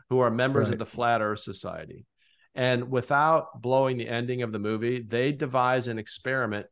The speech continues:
Speaker 1: exactly along the lines of what you're saying that
Speaker 2: That's right.
Speaker 1: should have definitively answered the question. They conduct the experiment,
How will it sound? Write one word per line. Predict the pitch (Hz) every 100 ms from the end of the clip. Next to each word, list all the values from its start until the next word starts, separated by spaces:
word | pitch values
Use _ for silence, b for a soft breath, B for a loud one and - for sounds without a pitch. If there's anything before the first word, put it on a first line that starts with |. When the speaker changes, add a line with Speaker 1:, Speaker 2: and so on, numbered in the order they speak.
| _
Speaker 1:
exactly | 117 101 113 131 156 156
along | 135 127 120
the | 110
lines | 110 110
of | 101
what | 95
you're | 90
saying | 92 - 82 76 110 _ _ _ _ _ _ _
that | 120 117 117 -
Speaker 2:
That's | -
right. | -
Speaker 1:
should | 180 196
have | 165 147 135
definitively | 131 - - 156 160 147 131 127
answered | 127 123 - 110
the | 110
question. | - 101 90 - - 120 - _ _ _ -
They | 120
conduct | 135 123 131 160 -
the |
experiment, | 165 - 117 107 101 104 107